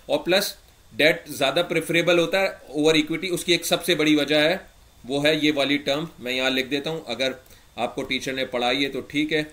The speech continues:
वरना हम इसको पढ़ेंगे। इसको हम कहते हैं टैक्स, Sorry, उल्टा लिख दिया मैंने,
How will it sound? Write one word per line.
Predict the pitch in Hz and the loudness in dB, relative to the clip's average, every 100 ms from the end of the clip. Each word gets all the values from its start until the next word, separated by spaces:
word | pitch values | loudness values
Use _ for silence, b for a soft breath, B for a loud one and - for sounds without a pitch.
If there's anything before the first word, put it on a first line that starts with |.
| - | -10
वरना | 117 123 | -8 -8
हम | 123 | -8
इसको | 123 - 131 | -10 -10 -6
पढ़ेंगे। | 120 123 147 | -2 -2 -2
इसको | 135 - | -2 -6
हम | 120 | -6
कहते | 117 113 | -8 -8
हैं | 139 139 | -10 -4
टैक्स, | 127 135 - - - - - - - - - - - _ - - | -2 0 -2 -6 -12 -20 -20 -20 -20 -20 -20 -20 -20 _ -20 -8
Sorry, | 120 110 107 113 | -6 -6 -8 -10
उल्टा | 110 120 | -6 -4
लिख | 113 104 | -4 -6
दिया | 120 113 | -6 -6
मैंने, | 110 113 | -6 -8